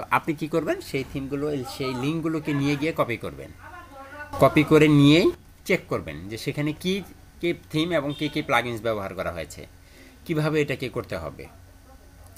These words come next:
ঠিক আছে। অবশ্যই সেগুলো check করতে হবে এবং আপনি সেই কাজগুলো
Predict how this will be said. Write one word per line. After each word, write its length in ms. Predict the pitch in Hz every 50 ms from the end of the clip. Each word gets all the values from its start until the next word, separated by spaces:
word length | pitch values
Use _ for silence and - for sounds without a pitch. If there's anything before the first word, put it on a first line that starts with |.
| - - -
ঠিক 140 | - 117 131
আছে। 360 | 143 143 - 175 151 110 98 - - - -
অবশ্যই 300 | 135 131 135 - - 147
সেগুলো 260 | - 156 139 143 147
check 180 | - - 139 -
করতে 220 | - 147 - 151
হবে 180 | 151 151 180 214
এবং 260 | 370 - 135 135 131 117
আপনি 280 | 120 117 - 143 156 156
সেই 180 | - 131 131
কাজগুলো 420 | - - 113 117 110 107 117 117